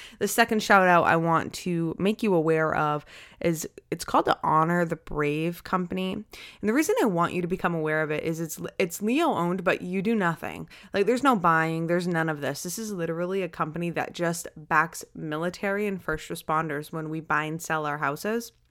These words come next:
They make sure that we get five percent back, put right back in our pocket for being military or first responders. So, um, I have both of those links right in my show notes. Maybe while you're listening, check it out, or after, after the show,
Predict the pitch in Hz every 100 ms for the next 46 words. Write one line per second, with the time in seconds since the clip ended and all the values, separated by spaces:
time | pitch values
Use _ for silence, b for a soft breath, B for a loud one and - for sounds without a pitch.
0 | _ _ _ _ _ - 196 190 185 190
1 | - 220 196 160 165 170 165 170 170 170
2 | 170 - 180 180 147 165 - - 220 208
3 | 190 175 175 165 147 - 165 165 - -
4 | B B B B - 180 170 160 156 160
5 | B B 180 175 165 180 165 156 156 156
6 | - 160 160 147 - 170 - 196 175 B
7 | B - 185 175 170 - 185 208 185 175
8 | 190 220 285 269 226 180 165 170 175 190
9 | - 175 180 165 160 - 160 165 180 175
10 | 170 165 175 175 175 160 165 170 196 185
11 | 180 175 - - 196 190 175 170 175 165
12 | 151 165 - 170 175 - 180 175 180 170
13 | - 175 170